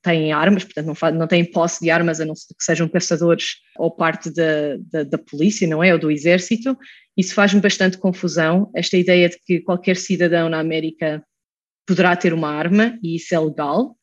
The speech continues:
Talvez seja uma das coisas que, que, com, com as quais menos me identifico e que causa, obviamente, bastantes problemas na sociedade, não é? Tiroteios em massa, ah, muita violência de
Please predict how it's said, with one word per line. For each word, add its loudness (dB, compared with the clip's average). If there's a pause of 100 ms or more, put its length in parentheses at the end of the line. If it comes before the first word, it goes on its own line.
Talvez 0
seja 0
uma 2
das -2
coisas -4
que, 0
que, -8 (160)
com, 0
com -2
as 0
quais 4
menos 4
me 0
identifico -6 (380)
e 0
que -20
causa, 4
obviamente, 2
bastantes -4
problemas 0
na 0
sociedade, -2
não -6
é? -6 (300)
Tiroteios 0
em 0
massa, 0 (460)
ah, -10
muita 4
violência 0
de -2